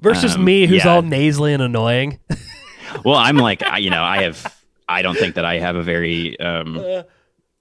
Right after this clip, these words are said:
Speaker 2: great voice for radio either, but I have fun with it, and I'm like, I don't e-, this audio is probably gonna sound terrible on this episode, but, um, 'cause this is just, like, my random mic that I keep around,
Speaker 1: Dude,
Speaker 2: but
Speaker 1: I am just impressed that you held the microphone up to your face this entire time. Like, you're, I'm, I'm very impressed.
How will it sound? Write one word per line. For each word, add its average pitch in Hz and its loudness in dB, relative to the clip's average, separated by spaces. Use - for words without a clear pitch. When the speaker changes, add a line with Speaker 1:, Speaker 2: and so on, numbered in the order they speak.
Speaker 2:
great 95 -4
voice 90 0
for 95 -4
radio 85 0
either, 87 0
but 82 -4
I 80 -6
have 78 -4
fun 82 -8
with 82 -4
it, 90 -2
and 82 -6
I'm 82 -6
like, 82 -6
I 87 -4
don't 87 -6
e-, 85 -8
this 85 -10
audio 82 -4
is 80 -6
probably 85 -2
gonna 82 -6
sound 87 -8
terrible 85 -6
on 82 -6
this 82 -6
episode, 90 -6
but, 87 -4
um, 85 -6
'cause 87 -8
this 101 -12
is 95 -16
just, - -12
like, 82 -8
my 82 -4
random 82 -6
mic 80 -6
that 95 0
I 90 -2
keep - -12
around, 110 -6
Speaker 1:
Dude, 107 2
Speaker 2:
but - 0
Speaker 1:
I 196 2
am 359 -2
just 262 -2
impressed 190 0
that 190 0
you 180 0
held 165 0
the 175 -2
microphone 156 -2
up 151 0
to 151 -2
your 135 0
face 156 -2
this 131 -4
entire 120 -2
time. 117 -2
Like, 120 -6
you're, 135 -2
I'm, 135 -6
I'm 139 -2
very 170 2
impressed. 185 -2